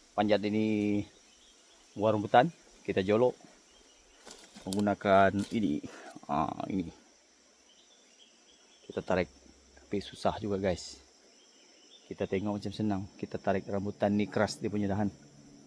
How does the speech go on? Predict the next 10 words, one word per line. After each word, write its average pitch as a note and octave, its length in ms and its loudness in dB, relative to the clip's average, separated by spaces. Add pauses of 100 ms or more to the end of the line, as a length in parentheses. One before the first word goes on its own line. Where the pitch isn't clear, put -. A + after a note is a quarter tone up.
(560)
Ada F#2+ 160 -4
susah G#2+ 240 -6
sikit G#2 320 -6
lah. - 60 -16 (640)
Dia - 80 -4
syukur. - 320 0 (880)
Ah, D#2+ 400 -6 (400)
dapat - 320 -4
juga E2 240 0 (1200)
hasil B2+ 400 -2